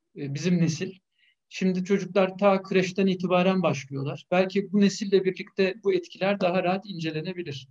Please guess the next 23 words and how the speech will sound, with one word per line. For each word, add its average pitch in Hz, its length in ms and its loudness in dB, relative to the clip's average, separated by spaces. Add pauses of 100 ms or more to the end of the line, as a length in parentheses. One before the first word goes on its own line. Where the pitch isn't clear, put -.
(540)
Artık 165 520 -4
ilkokul 185 460 -2
çocukları 175 720 -4
davul 170 220 0
çalıyor. 135 460 -6 (360)
E, 143 380 -10 (260)
çok 170 320 -8
yaygınlaştı 165 800 0
bu. 139 180 -10 (720)
Belki 180 300 0
bunun 196 420 0 (140)
net 202 260 2
etkilerini 185 720 0 (640)
bir 165 260 -4
on 185 160 0
yıl 180 120 0
sonra 165 360 -4
daha, 175 340 0 (920)
e, 151 300 -6 (180)
araştırmaya 175 600 -2
uygun 170 160 -2
şekilde 180 400 -6
görürüz. 180 560 -6